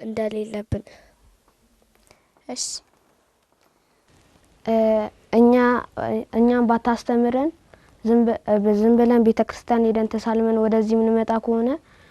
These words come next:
Speaker 3: የሆነ ሃይማኖት ተከታይ ዝም ብሎ መጥቶ አምልኩልኝ ምናምን ቢል ልናመልክለት እንችላለን። ስለዛም፣ ስለዛም ነው እንዲህ
Speaker 2: የምታስተምረን።
Speaker 3: ታስተምረን።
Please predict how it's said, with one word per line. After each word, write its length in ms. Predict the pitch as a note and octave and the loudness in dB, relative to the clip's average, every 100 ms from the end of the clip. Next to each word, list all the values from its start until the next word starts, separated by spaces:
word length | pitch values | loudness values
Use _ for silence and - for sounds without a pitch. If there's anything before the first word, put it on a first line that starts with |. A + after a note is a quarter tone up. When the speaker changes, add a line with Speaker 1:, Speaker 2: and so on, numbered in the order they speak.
| _ G#3 | _ 0
Speaker 3:
የሆነ 320 | A3 A3+ A3+ A3+ A3 | 2 2 2 0 -2
ሃይማኖት 520 | A3 G#3+ A3 A3+ A3 | -2 0 0 0 -2
ተከታይ 440 | A3+ A3+ - C#4 C4+ | -4 -4 -2 0 0
ዝም 200 | A3 A3 | 0 0
ብሎ 180 | A3+ A#3+ D#4+ - _ _ _ - | 2 2 0 -4 _ _ _ -2
መጥቶ 240 | A3 - C#4 F#4+ - _ _ - | 0 2 2 2 -4 _ _ -2
አምልኩልኝ 680 | A3 A#3 A3+ - G#3+ G#3+ G#3 | 2 2 2 -2 -2 0 0
ምናምን 400 | G#3 G#3+ G#3+ G#3+ | 0 -2 0 0
ቢል 220 | A3 C4+ D4+ - | 0 0 0 -4
ልናመልክለት 760 | G#3+ A3+ A#3 A#3 A3+ - A3+ G#3+ | 2 4 4 4 0 0 0 0
እንችላለን። 540 | G#3 G3 G3 F#3 F3+ F#3+ _ _ - - - | -2 -4 -6 -6 -8 -12 _ _ -20 -20 -14
ስለዛም፣ 580 | - G#3+ A3 G#3+ B3 D#4+ - _ _ _ _ _ _ _ _ _ _ _ _ _ _ _ _ _ _ _ _ | -4 0 0 0 0 -2 -6 _ _ _ _ _ _ _ _ _ _ _ _ _ _ _ _ _ _ _ _
ስለዛም 520 | G#3+ G#3 G#3 G#3+ G3+ | -6 -2 -2 -2 -4
ነው 140 | G3 F#3+ | -4 -4
እንዲህ 300 | G3 G3 G3 | -6 -8 -12
Speaker 2:
የምታስተምረን። 600 | - B3 - C4+ - - | -14 -20 -20 -20 -14 -8
Speaker 3:
ታስተምረን። 640 | G3 - G3+ F#3+ F#3+ G3+ | -8 -8 -8 -8 -10 -16